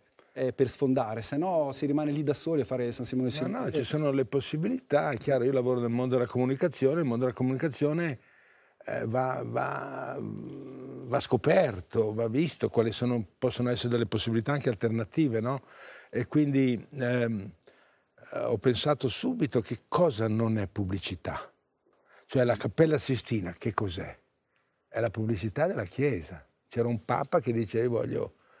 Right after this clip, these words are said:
Speaker 2: Allora non c'erano né giornali, né televisione, né cinema, niente. Non c'erano immagini.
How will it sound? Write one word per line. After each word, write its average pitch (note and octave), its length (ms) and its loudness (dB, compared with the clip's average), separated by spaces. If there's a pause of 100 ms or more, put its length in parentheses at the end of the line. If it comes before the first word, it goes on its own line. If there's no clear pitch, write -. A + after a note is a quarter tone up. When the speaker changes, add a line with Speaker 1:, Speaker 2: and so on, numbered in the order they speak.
(180)
Speaker 2:
Allora D#3+ 320 4
non A2 100 -2
c'erano C3 300 2
né B2 100 2
giornali, B2 380 2
né B2+ 60 2
televisione, B2 440 2
né A#2 120 -2
cinema, B2+ 360 0
niente. A#2 540 0 (240)
Non B2+ 100 0
c'erano D3+ 300 4
immagini. G2 540 -2